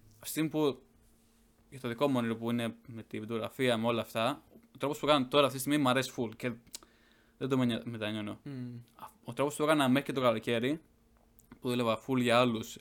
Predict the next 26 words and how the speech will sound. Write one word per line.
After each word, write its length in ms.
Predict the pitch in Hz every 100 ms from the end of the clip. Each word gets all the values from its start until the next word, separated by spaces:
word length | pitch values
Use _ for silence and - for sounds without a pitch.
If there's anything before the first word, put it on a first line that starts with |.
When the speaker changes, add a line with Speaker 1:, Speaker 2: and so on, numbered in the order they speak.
| -
Speaker 1:
ε, 360 | 113 110 107 110
overtime, 480 | 131 123 113 123 120
γιατί 260 | 113 123 117
δούλευα 300 | 123 120 123
ήδη 180 | 127 117
άλλη 120 | 113
δουλειά, 500 | 113 120 123 113 - - -
πράγματα 260 | - 131 127
που 60 | 127
Speaker 2:
Έτσι. 120 | 135
Speaker 1:
δεν 80 | 139
μ' 40 |
άρεσαν 280 | 139 131 123
καθόλου. 380 | 113 131 131 120
Speaker 2:
Έτσι, 300 | 151 - 123
έτσι, 180 | 120 -
σωστό. 400 | - - 147 127 - -
Speaker 1:
Εκεί 220 | - - 165
με 100 | 175
έκανε 200 | 165 165
να 120 | 156
συγχαθώ 440 | - 135 120 -
το, 600 | 123 131 127 123 123 123 - 120 123 - - - - - 123
το 120 | -
χόμπι 260 | 123 139 120
μου. 220 | - -